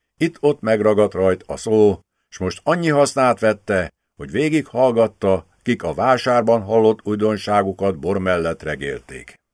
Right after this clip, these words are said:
A kocsmáros két könyökre dőve hallgatta a beszélőket, kik közül az egyik utóbb közelebb húzódva hozzája, beszélni kezdé, hogy B-ből tizenkét huszár szökött meg,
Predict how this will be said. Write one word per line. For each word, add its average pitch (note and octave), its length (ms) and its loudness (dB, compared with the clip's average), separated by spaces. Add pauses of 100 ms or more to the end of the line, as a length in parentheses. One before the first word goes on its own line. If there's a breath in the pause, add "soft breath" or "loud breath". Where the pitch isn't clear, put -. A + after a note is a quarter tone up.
(840)
A F#2+ 140 -2
kocsmáros C#3 680 4
két C3 240 2
könyökre A2 420 2
dőve G#2 340 0
hallgatta F#2+ 640 0
a C#2+ 60 -2
beszélőket, G2 920 0 (320)
kik F#2 200 -4
közül D#3+ 340 0
az D3 200 2
egyik C3+ 380 -2
utóbb B2+ 360 0
közelebb A2+ 440 2
húzódva G#2 600 0
hozzája, G#2 800 0 (380)
beszélni B2+ 520 2
kezdé, B2+ 680 0
hogy D#2+ 180 -6
B-ből B2 840 0
tizenkét A#2 640 -2
huszár G#2 460 0
szökött G2 400 -4
meg, A2 360 -2